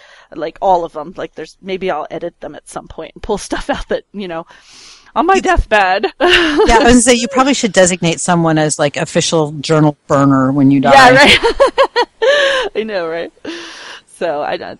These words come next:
Speaker 1: there's stuff that I love, like, going back, like, when Tyrion is going through something, I can't remember if Maven went through the same phase at the same age. I'll go look it up, and it's kinda cool to see. Oh God, yeah, I'm posting, I'm posting.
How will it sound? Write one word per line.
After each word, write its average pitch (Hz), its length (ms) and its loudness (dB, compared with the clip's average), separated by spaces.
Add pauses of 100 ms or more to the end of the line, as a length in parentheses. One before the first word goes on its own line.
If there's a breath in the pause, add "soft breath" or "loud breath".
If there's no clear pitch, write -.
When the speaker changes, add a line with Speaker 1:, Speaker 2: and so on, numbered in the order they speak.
Speaker 1:
there's 226 220 -2
stuff - 340 -2
that 175 120 -6
I 175 80 -2
love, 175 380 -4
like, 165 180 -12
going 170 200 -12
back, 165 280 -10
like, 180 140 -12
when 190 180 -10
Tyrion 190 420 -10
is 180 100 -16
going 170 220 -16
through 170 160 -20
something, 170 400 -16
I 147 60 -16
can't - 180 -18
remember 165 240 -16
if - 80 -20
Maven 165 340 -14
went 156 180 -16
through - 160 -18
the 165 100 -12
same 156 200 -16
phase 151 300 -16
at 147 80 -20
the 139 80 -20
same 139 240 -18
age. 139 240 -18
I'll - 80 -16
go - 120 -20
look 147 220 -18
it - 80 -18
up, 175 200 -16
and - 100 -20
it's - 120 -20
kinda - 200 -20
cool - 240 -20
to 156 80 -20
see. - 200 -20
Oh 190 220 -20
God, 226 240 -18
yeah, 202 140 -16
I'm 190 100 -16
posting, - 400 -18 (140)
I'm 180 160 -14
posting. 165 420 -20